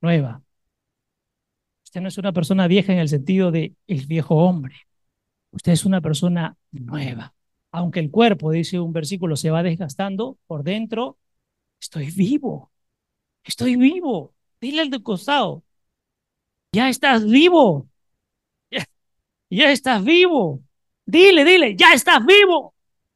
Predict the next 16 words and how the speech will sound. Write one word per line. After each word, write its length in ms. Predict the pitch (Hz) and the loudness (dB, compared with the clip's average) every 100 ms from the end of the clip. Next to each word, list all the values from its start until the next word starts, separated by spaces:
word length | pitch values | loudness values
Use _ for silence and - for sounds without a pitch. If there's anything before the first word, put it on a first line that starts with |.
| _ _ _ _ _ _ _ | _ _ _ _ _ _ _
Eres 260 | 277 349 277 | 2 4 4
nuevo." 580 | 311 403 427 330 - - _ _ _ _ _ _ _ _ _ _ _ _ _ _ _ _ | 6 8 8 6 4 -4 _ _ _ _ _ _ _ _ _ _ _ _ _ _ _ _
Amado, 380 | - 196 285 254 | 0 6 6 6
ya 140 | 214 247 | 6 4
estamos 360 | 277 247 233 | 4 4 2
completos. 680 | 226 196 277 294 285 269 254 _ _ _ - | 0 0 4 4 4 0 0 _ _ _ 4
Todo 320 | 294 320 302 | 8 8 6
lo 120 | 262 | 4
que 80 | 202 | 2
está 120 | 285 | 4
en 120 | 277 | 4
Cristo 340 | 302 320 208 233 | 4 0 -2 -2
está 140 | 233 | 0
anclado 440 | 240 240 262 254 | 0 4 4 4
en 60 | 233 | 2
la, 160 | 220 | -2